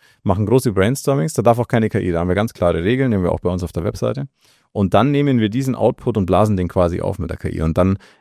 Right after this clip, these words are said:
bin ich überzeugt, schlechte Agenturen werden viel, viel schlechter, die verkümmern quasi. Dann gibt's ein Mittelmaß dazwischen, das gibt's ja immer. Und gute Agenturen werden, werden unaufhaltsam,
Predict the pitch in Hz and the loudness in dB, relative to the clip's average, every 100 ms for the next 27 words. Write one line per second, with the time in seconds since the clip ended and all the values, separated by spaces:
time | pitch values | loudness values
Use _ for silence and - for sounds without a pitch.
0 | - 98 98 92 - 110 123 - - - | -2 2 4 2 2 2 0 -6 -12 -4
1 | 104 110 101 98 95 110 98 85 - 147 | -2 -2 -2 -2 -2 0 0 -2 -2 -4
2 | 117 - 117 - 123 107 - 90 - 135 | -4 -4 -4 -2 -4 -4 -6 -4 0 2
3 | 101 85 80 76 87 117 160 _ - - | 2 0 -2 -2 0 -2 -4 _ -20 -20
4 | _ 87 85 - 85 104 - 110 107 107 | _ -4 -4 -4 -2 0 2 0 0 -4
5 | - 110 101 - 101 - 110 127 110 92 | -6 -6 -6 -8 -10 -6 -2 -2 -2 -4
6 | 147 127 - 90 90 - 104 90 85 85 | -4 -2 -2 -2 -4 -2 -2 2 0 -2
7 | - 90 82 82 82 - _ _ - 165 | -6 -4 -2 -2 -6 -8 _ _ -2 0
8 | 143 104 - 113 - - - | 0 -4 -4 -4 -4 -8 -10